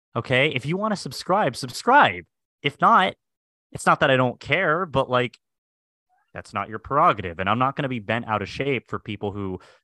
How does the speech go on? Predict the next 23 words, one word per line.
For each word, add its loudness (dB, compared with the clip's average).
click -2
once, -4
decide 0
they 2
like -2
the -4
video, -4
and -4
don't 2
subscribe, 0
or 0
click 0
once, 0
decide 0
that -2
they -2
don't 2
like 2
the -4
video, -4
and 2
go 8
away. 4